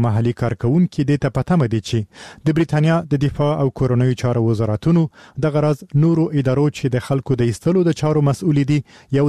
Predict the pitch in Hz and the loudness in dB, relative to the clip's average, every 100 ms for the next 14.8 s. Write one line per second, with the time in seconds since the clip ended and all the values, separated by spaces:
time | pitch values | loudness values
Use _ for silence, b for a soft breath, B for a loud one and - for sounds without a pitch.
0 | 120 110 113 110 - 123 127 107 117 - | 2 0 0 -2 -4 -2 -2 -2 -6 -2
1 | 139 143 _ _ - 135 131 - 135 135 | -2 -2 _ _ -2 0 0 -2 0 0
2 | 123 113 107 156 151 B B B - 143 | 0 -2 0 2 0 B B B -4 -2
3 | 147 175 180 123 - 113 104 110 117 113 | 0 -2 -2 -2 -2 -2 0 -2 0 0
4 | 120 - 113 113 113 101 110 143 170 - | 0 0 -2 0 0 0 0 2 0 0
5 | 123 - 110 107 110 - 120 117 107 113 | -6 -2 -2 0 -2 -2 -2 0 0 0
6 | 110 139 139 _ _ - 147 - 160 160 | 0 -2 -4 _ _ -4 -2 0 0 0
7 | 143 131 131 131 139 131 120 - 127 127 | 0 -2 -2 0 2 2 -2 -2 0 0
8 | 117 127 - B B - 131 127 127 123 | 0 -2 -4 B B -2 0 2 2 0
9 | 131 135 147 113 123 123 131 120 - 160 | 0 0 -2 0 0 0 0 0 0 -2
10 | 113 123 110 _ 117 117 113 143 170 165 | 0 -2 -4 _ -2 0 0 0 2 2
11 | 147 - 147 - 131 120 180 - 117 113 | 0 0 -4 0 -2 0 0 0 -2 -2
12 | - B B B - - 170 160 165 156 | -6 B B B -12 -2 0 0 0 0
13 | 131 143 185 139 139 143 139 104 117 135 | 0 0 0 -2 -2 0 -2 -2 0 2
14 | 143 B B 127 113 - 135 | 0 B B -2 -2 -2 0